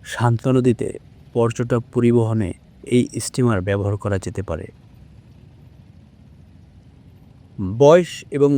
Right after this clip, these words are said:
বাহ্যিক কাঠামোর বিচারে বেশি নাজুক জাহাজকে স্থির ভাসমান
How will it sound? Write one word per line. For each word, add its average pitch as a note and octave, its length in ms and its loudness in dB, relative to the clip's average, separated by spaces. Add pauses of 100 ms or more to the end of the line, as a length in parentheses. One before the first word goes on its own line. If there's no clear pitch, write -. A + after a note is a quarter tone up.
(120)
বাহ্যিক A2+ 440 -2
কাঠামোর A#2 480 -2
বিচারে G2+ 440 -4 (680)
বেশি B2 300 2
নাজুক A2+ 440 2
জাহাজকে B2 580 0 (920)
স্থির - 320 -4
ভাসমান C3 440 0